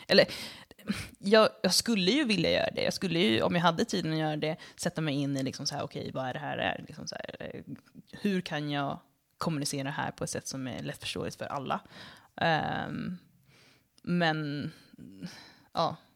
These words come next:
jag tror liksom om man är en visuell designer som måste, som inte f-, har fått det contentet av liksom en U X-designer eller liksom inte har fått det contentet av kund, då är det ju väldigt svårt att säga bara, ja, men okej,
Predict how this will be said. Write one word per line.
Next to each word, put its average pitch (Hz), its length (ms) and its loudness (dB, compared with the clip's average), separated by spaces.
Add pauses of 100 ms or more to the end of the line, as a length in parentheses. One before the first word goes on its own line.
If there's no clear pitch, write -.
(140)
jag 175 160 6
tror 185 100 10
liksom 165 240 4
om 165 100 6
man 160 120 8
är 156 140 8
en 151 100 4
visuell 202 360 4
designer 135 340 0
som 147 140 -6
måste, 90 580 0 (240)
som - 380 0
inte 147 280 0
f-, - 200 -6 (220)
har 156 120 0
fått 202 220 2
det 170 100 4
contentet 151 640 0
av - 300 2
liksom 156 520 -6 (120)
en 147 160 0
U 135 80 -4
X-designer 135 640 -2
eller 139 240 -6
liksom 143 220 -8
inte 147 120 -10
har 143 40 -8
fått 208 200 -2
det 247 60 2
contentet - 460 -4
av - 60 -12
kund, 165 440 -4
då 160 100 0
är 165 60 4
det 214 60 4
ju 240 80 6
väldigt 175 220 6
svårt - 260 -2
att - 60 -4
säga 123 340 -2
bara, - 140 -2
ja, 143 140 0
men 151 140 -4
okej, - 260 -4